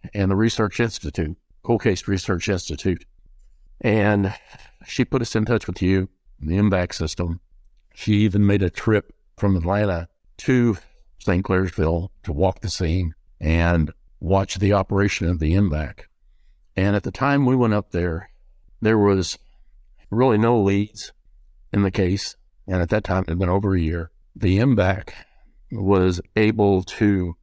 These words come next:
gather some D N A off of a doorknob, but part of the problem was that area had been swabbed so many times, there was very little D N A, and we could not get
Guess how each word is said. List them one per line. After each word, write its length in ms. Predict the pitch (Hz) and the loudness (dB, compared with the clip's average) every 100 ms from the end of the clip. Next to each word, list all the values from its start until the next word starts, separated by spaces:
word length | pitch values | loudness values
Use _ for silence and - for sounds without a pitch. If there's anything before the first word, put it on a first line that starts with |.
| _ - | _ -10
gather 360 | 101 107 110 95 | -2 0 0 -2
some 260 | - 139 101 | 0 0 2
D 160 | 101 | 2
N 100 | 90 | 0
A 340 | 82 80 87 104 _ _ - - | 0 -4 -8 -10 _ _ -20 -10
off 240 | - 98 - | -2 -2 0
of 140 | 85 | -2
a 80 | 87 | -2
doorknob, 640 | 98 117 104 82 82 90 | 0 0 0 2 0 0
but 160 | 82 78 _ _ - - | -2 -6 _ _ -20 -6
part 180 | - 98 | -2 0
of 60 | |
the 60 | 85 | -2
problem 500 | - 101 110 85 85 | -2 -2 0 -2 -2
was 300 | 82 82 - _ - - - - - | 0 -2 -6 _ -20 -20 -20 -12 -2
that 180 | 101 | 0
area 320 | 107 110 101 95 | 2 4 4 2
had 160 | 90 | 0
been 160 | 95 92 | -2 -4
swabbed 500 | - 110 107 90 82 | -2 0 2 0 -2
so 420 | - 127 131 98 | -4 0 2 2
many 260 | 95 87 73 | 2 0 -2
times, 600 | 104 95 78 76 - - - | 0 0 0 -4 -8 -14 -10
there 140 | 95 80 | -4 -2
was 160 | 87 | -2
very 520 | 85 104 107 98 87 87 | 0 2 4 2 0 0
little 580 | 95 107 110 107 90 82 | 0 2 2 2 2 2
D 140 | 95 | 2
N 140 | 90 | 2
A, 260 | 98 87 87 | 2 2 2
and 240 | 82 82 | 0 0
we 140 | 87 90 | -2 -4
could 280 | - 131 113 | -2 -2 0
not 340 | 101 104 - | 0 0 0
get 260 | 95 95 | 0 0